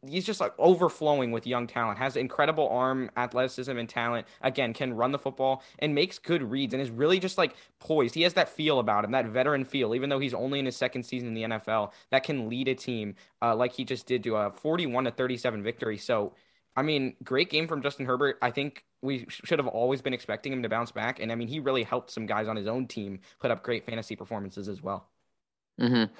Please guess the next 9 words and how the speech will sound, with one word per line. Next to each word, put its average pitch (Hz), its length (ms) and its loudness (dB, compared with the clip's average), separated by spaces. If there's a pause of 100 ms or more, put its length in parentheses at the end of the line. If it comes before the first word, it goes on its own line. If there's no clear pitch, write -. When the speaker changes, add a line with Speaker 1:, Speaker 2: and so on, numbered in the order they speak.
(340)
Speaker 2:
Yeah, 117 240 8
definitely. 104 500 4
I 98 80 6
mean, 101 300 2
just - 260 -2
overall 110 380 8
from 104 160 -2
the 98 80 4
Chargers, 92 600 0